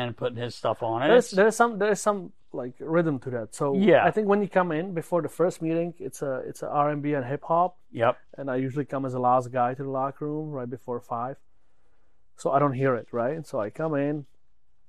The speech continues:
Speaker 2: uh, and after meetings I go, and about thirty minute mark, we go on the ice at sixteen. Thirty minute mark, Lotsy's taking over again
Speaker 1: Yeah.
Speaker 2: to get some beats into it.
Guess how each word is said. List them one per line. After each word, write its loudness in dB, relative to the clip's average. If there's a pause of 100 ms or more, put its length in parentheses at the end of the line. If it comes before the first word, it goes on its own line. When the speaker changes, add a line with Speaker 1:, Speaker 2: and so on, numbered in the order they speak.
(360)
Speaker 2:
uh, -2 (180)
and -4
after -4
meetings -2
I -2
go, -2 (280)
and -10
about -4 (220)
thirty -4
minute -6
mark, -4 (640)
we -14
go -10
on -16
the -12
ice -14
at -18
sixteen. -12
Thirty -6
minute -6
mark, -6
Lotsy's -6
taking -12
over -10
again -12 (260)
Speaker 1:
Yeah. -12
Speaker 2:
to -8
get -8
some -10
beats -12
into -14
it. -16